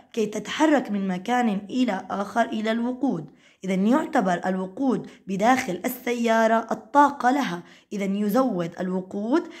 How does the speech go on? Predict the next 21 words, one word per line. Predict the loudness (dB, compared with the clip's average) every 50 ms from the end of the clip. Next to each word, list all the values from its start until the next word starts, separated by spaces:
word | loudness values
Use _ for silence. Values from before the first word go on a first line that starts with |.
| -16 -12 -12
السيارة | -12 -6 -2 -2 0 0 0 0 0 0 2 2 4 4 4 2 0 -6 -12 -8
بالطاقة | -8 -8 -8 -8 -4 0 2 2 2 2 2 2 2 2 2 0
التي | -2 -2 -2 -2 -4 -4 -4
تعمل | 0 2 4 4 4 4 2 2 2 2 0 -2 -6 -10 -4 2
على | 4 4 4 4 2 0 -2
تحريك | -4 -4 -4 -4 -2 -2 0 2 2 2 0 -2 -4 -12 -12 -4
هذه | 0 2 2 2 2 0
السيارة | -2 -4 -4 -6 -4 -2 0 2 4 4 6 6 6 6 4 4 0 -6 -14 -10 -4
من | -2 0 0 0
مكان | 0 -2 -2 0 0 2 2 2 2
إلى | 0 -2 -2 -4 -4 -2 0 4 6
آخر. | 6 6 4 4 0 -2 -4 -6 -12 -12 -14 _ _ _ _ _ _ -8
إذن | -4 -2 0 0 0
نحتاج | -2 -2 -4 0 2 4 4 4 4 0 -4 -6
إلى | -6 -4 -4
الطاقة | -4 -6 -4 0 2 2 2 2 0 2 2 2 2 0 -4 -14 -20 _ -8
لنقوم | -6 -4 -2 -2 -4 -4 -4 -2 0 2 2 2 2
بأعمال | 2 0 0 0 -2 0 0 0 2 4 4 4 4 4 2 2 -2 -8 -14 -8 -6
مختلفة | -6 -6 -6 -8 -6 0 2 2 2 2 0 -4 -4 -4 -2 -2 -4 -6 -12 -14 -8
ولنستطيع | -4 -4 -2 -2 -2 -2 -2 -2 -4 -2 0 2 2 2 2 2 -2
التحرك | -8 -6 -6 -2 2 4 4 4 4 4 4 2 2 0